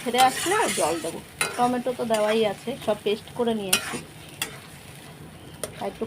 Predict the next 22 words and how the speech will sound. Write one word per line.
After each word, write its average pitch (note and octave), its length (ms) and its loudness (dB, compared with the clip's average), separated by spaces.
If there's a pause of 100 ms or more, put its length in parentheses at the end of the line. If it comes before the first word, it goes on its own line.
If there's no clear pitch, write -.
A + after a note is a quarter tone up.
কষুক। A3+ 300 -6 (500)
এই B3+ 120 -8
দেখো C#4 180 -6 (120)
কষানো B3 440 4
আমার C4 240 4
হয়ে A#3+ 280 8
গেছে, B3 240 6 (720)
এখন A3+ 160 0 (100)
আমি B3 140 2 (1040)
জল G#3+ 180 8 (120)
দিয়ে F#3 220 0
দেবো। F#3 160 -6 (760)
বুঝেছো, C#4+ 320 -4 (500)
একদম F#3+ 320 0 (120)
ভাজা G#3 260 2
ভাজা G3 240 2
হয়ে E3 160 2
গেছে, - 200 -2 (140)
তেল G#3+ 180 4 (200)
একদম, G#3 300 0 (2000)
মশলা G#3+ 380 0
একদম A#3+ 180 0